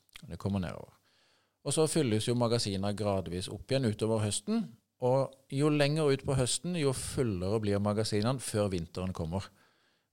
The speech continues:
Og det, det er et litt sånn vanskelig, vanskelig område. Hvor fulle skal vi tørre å ha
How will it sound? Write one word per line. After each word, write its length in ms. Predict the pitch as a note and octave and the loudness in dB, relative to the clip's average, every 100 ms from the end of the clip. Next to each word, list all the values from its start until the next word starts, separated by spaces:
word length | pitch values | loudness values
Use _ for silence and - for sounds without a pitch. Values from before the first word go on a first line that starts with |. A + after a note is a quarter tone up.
| - | -14
Og 80 | - | -6
det, 140 | C3 C#3 | -4 0
det 60 | D3+ | 2
er 140 | F#3 | 2
et 100 | F3+ | 2
litt 160 | C#3+ C#3 | -2 0
sånn 240 | - A#2+ A#2+ | -2 0 2
vanskelig, 1000 | B2 G2+ - - F#2 G#2+ G#2+ A2 G#2 F2+ | 2 0 -2 -4 -2 0 2 2 0 0
vanskelig 420 | A#2 G#2 - G2+ G#2+ | 0 -2 -4 -2 0
område. 480 | F#2+ F#2 F#2 A#2 A2+ - D3+ C#3 B2+ D3+ | 0 -2 0 -2 -2 -8 -18 -20 -20 -6
Hvor 220 | A#2 A#2+ | -2 -2
fulle 400 | - C#3+ A#2 F#2+ G#2 | -2 -2 -2 -2 -2
skal 180 | A2 A2 | -2 -2
vi 100 | G#2+ | -2
tørre 300 | A2 F#2+ F#2+ | -2 0 0
å 60 | |
ha 80 | G2+ | 0